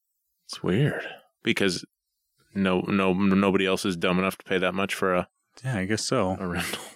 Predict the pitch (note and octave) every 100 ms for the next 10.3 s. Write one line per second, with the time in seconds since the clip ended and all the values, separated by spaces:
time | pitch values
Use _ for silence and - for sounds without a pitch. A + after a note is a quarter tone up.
0 | - - A2 A#2+ B2 - A#2+ F#2 E2 -
1 | - - - - - - - - _ -
2 | - - C3 B2 C#3+ - - - _ _
3 | - D#3 - B2+ A#2+ G2 F#2+ - F#2 F2+
4 | - G2+ G2 - - - - - _ -
5 | D3 C3+ - - A2 _ _ - - -
6 | - - - - C3 C3 F2+ F2 F2 -
7 | _ _ _ - - - - - _ -
8 | B2 B2+ C3+ B2 A2 A#2+ - - C3+ B2+
9 | B2 - B2+ - C3+ C3 C3 D3+ C#3+ D3
10 | D3 D3